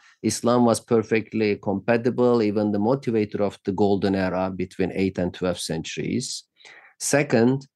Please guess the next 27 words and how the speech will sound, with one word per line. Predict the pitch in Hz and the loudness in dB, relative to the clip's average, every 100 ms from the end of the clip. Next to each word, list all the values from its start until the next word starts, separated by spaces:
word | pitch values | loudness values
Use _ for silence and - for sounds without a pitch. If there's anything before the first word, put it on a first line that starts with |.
| _ - | _ 0
there | 107 | 4
are | 110 | 4
multiple | 113 117 139 143 143 135 127 | 6 6 6 2 0 0 2
interpretations | 123 120 120 107 120 110 117 110 110 104 | 2 0 -2 -2 -2 -2 -2 -2 -4 -4
of | 95 | -4
Islam. | 101 - 113 107 60 - _ _ _ _ _ _ _ _ _ - | -6 -2 0 0 -2 -10 _ _ _ _ _ _ _ _ _ -2
And | 110 104 107 - | 2 4 2 2
any | 123 156 139 | 4 6 6
religion | 123 131 120 123 120 | 6 4 2 2 2
can | 120 117 110 | 0 -2 -2
be | 104 117 | 0 0
interpreted | 110 101 123 123 - 110 104 _ _ | 0 -2 -6 -6 0 0 0 _ _
in | 98 104 | -2 0
a | |
violent | 98 101 104 110 123 120 | 2 2 2 2 0 0
or | 104 | -2
peaceful | - 104 101 - 107 | -2 -4 -4 -2 -2
way, | 101 104 104 | 2 2 2
in | 98 95 | 0 -2
a | |
liberal, | 90 101 101 107 104 | -2 -2 -2 0 -2
uh, | - 104 98 | -2 -6 -4
demo-, | 98 98 98 | 0 0 2
democratic | 98 95 104 - 101 - 107 104 _ _ _ | 2 2 2 0 0 0 -2 -2 _ _ _
or | - 101 98 | 0 2 2
authoritarian | 95 98 98 - 107 101 101 104 | 2 0 0 0 0 2 2 2
way. | 120 107 - | 2 0 -4